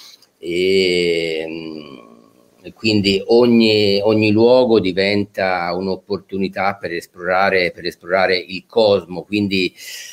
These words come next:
ehm, è evidente che, ehm, tutto quello che abbiamo così pensato su un'idea di tattilità, di vicinanza, ma soprattutto tutto quello che abbiamo el-, elaborato attraverso tutti i nostri,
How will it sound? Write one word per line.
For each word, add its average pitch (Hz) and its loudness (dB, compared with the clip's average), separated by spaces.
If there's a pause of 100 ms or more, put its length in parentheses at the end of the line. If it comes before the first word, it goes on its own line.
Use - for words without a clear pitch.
(160)
ehm, 62 -14 (100)
è 82 -8
evidente 107 0
che, 92 -2 (580)
ehm, 87 -14
tutto 90 -2 (300)
quello 90 -4
che 90 -4
abbiamo 92 0
così 90 -4
pensato 92 -2
su 85 -10
un'idea 85 -2
di 78 -14
tattilità, 82 -4
di 82 -12
vicinanza, 82 -6 (320)
ma 92 -8
soprattutto 101 -2
tutto 92 -8
quello 101 2
che 95 -4
abbiamo 95 0
el-, 98 -2
elaborato 98 0
attraverso 101 -2
tutti 92 -6
i 90 0
nostri, 92 -2